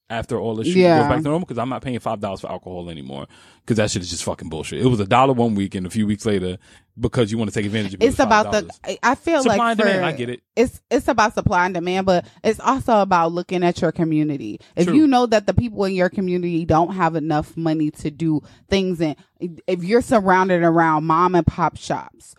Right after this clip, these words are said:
Speaker 2: or
Speaker 1: Mm-hmm.
Speaker 2: you're surrounded around, uh,
Speaker 1: Just in the hood.
Speaker 2: you're, you know,
Speaker 1: In,
Speaker 2: you're
Speaker 1: in, in less financially stable
Speaker 2: Right.
Speaker 1: neighborhoods.
Speaker 2: If you're in those spaces, you know that those people are not, they, they're trying to buy the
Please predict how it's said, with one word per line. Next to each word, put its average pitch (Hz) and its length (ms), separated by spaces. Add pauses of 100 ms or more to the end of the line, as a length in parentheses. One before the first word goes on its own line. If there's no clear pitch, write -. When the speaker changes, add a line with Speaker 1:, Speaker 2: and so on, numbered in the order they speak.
Speaker 2:
or 143 40
Speaker 1:
Mm-hmm. 185 280
Speaker 2:
you're 202 140
surrounded 180 600
around, 156 580
uh, 135 640
Speaker 1:
Just 139 180
in 139 140
the 120 80
hood. 180 320 (340)
Speaker 2:
you're, 196 280
you 220 200
know, 262 140
Speaker 1:
In, 151 100
Speaker 2:
you're 226 220
Speaker 1:
in, 139 340
in 131 400
less 117 640
financially 147 580
stable 185 220
Speaker 2:
Right. 220 300
Speaker 1:
neighborhoods. - 580
Speaker 2:
If 208 160
you're 254 240
in 247 300
those 214 240
spaces, 196 760
you 220 220
know 214 180
that 180 200
those 190 260
people 165 640 (300)
are 196 180
not, 359 400
they, 208 220
they're 214 160
trying 233 240
to 180 60
buy 170 180
the 156 180